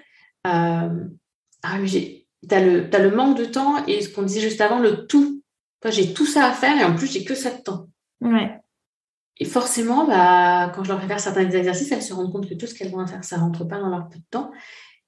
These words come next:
Speaker 1: Et, et plutôt que de travailler sur le tout, elle, c'est le temps. Moi, j'aimerais bien avoir plus de temps, tu sais. Euh, ah, quand les journées feront quarante-huit heures, tatati tatata.
Speaker 2: Oui, c'est ce genre d'expression, oui.
Speaker 1: Hein, tu vois, et
Speaker 2: <laughs>
Speaker 1: puis,
Speaker 2: J'ai
Speaker 1: euh,
Speaker 2: bien entendu, ouais.
Speaker 1: là, j'en ai une qui m'a dit il y a pas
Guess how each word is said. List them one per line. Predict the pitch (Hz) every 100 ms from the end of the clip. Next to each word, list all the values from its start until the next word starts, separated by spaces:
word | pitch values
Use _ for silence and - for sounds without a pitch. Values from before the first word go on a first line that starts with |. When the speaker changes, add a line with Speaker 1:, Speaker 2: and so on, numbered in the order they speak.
| -
Speaker 1:
Et, | 190 180 180 180 - - - - _
et | 208 202
plutôt | 269 269 285
que |
de | -
travailler | - 226 226
sur | 226 220
le | 208 208
tout, | - 370
elle, | 226 214 202 196 180 180
c'est | 180 208
le | 220 220
temps. | 277 254
Moi, | 202
j'aimerais | 202 202
bien | 220
avoir | 202 185
plus | 214
de | 220
temps, | 233 247
tu | 233 -
sais. | 247 247
Euh, | 196 - - - -
ah, | 226
quand | 226 214
les |
journées | 208 208 214
feront | 214 202
quarante-huit | 208 202 196 254 -
heures, | 233 226 220
tatati | 190 190 185
tatata. | - 202 254
Speaker 2:
Oui, | 262 254 -
c'est | - 240
ce | 233 233
genre | 226 220
d'expression, | 220 - 220 - 240
oui. | 196 214 - -
Speaker 1:
Hein, | 226 233 202 220 220
tu | 208
vois, | 214 220 226
et | 185
Speaker 2:
<laughs> |
Speaker 1:
puis, | - 262
Speaker 2:
J'ai |
Speaker 1:
euh, | 214
Speaker 2:
bien | 196
entendu, | 196 202 196 196
ouais. | 185 185 - _ _ _ _
Speaker 1:
là, | 202
j'en | 262 240
ai | 190
une | 240
qui | - 208
m'a | 180
dit | 170
il |
y |
a | 233
pas | 196